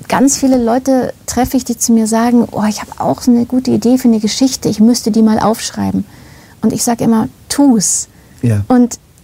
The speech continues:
Speaker 1: sie tun's nicht. Und manchmal ärgert's mich so, weil ich, also was heißt, es ärgert mich, aber ich denk mir manchmal, wie viele tolle Geschichten da draußen
Speaker 2: Mhm.
Speaker 1: rumschwirren, die aber nicht aufgeschrieben werden, nur weil sie, man sich nicht hinsetzt.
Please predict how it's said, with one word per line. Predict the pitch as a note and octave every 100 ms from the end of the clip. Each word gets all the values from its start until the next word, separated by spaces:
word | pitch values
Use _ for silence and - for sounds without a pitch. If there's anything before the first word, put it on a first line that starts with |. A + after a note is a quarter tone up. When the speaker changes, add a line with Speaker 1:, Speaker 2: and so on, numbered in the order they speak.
| _ -
Speaker 1:
sie | B3+ B3
tun's | C4+ C#4+ C4 -
nicht. | G3 F#3 -
Und | G#3+
manchmal | A#3+ C4 C4 B3+
ärgert's | B3 D#4 D#4 -
mich | A3+
so, | A3
weil | A3
ich, | G#3+
also | - G#3
was | F3
heißt, | F3+ -
es | E3
ärgert | - A#3+ A#3+
mich, | G3 -
aber | G3+
ich | - - - -
denk | A#3
mir | B3+
manchmal, | A#3+ A3+ - A#3 A3+ - - -
wie | A#3+
viele | A#3 - C#4 E4+ F4+
tolle | B3+ C#4 C4
Geschichten | A#3+ - E4 - - A3 G#3 - - _
da | A3+
draußen | A3 A3 F#3+ C4 C#4+ - A3+
Speaker 2:
Mhm. |
Speaker 1:
rumschwirren, | G#3 A#3+ D#4+ F4 - G3 A3+ A#3 B3+ E4 F#4+ _
die | A3+ A3+
aber | A#3+
nicht | C4 C4
aufgeschrieben | - - - B3+ A3+ G#3+ G3+
werden, | G3 A#3 B3+
nur | A#3+ B3
weil | A3+ A3+ C4
sie, | A#3+ B3+ B3+ -
man | A#3 A#3+
sich | A#3 A#3+
nicht | B3+ B3+ -
hinsetzt. | E4 E4 G3+ - - - -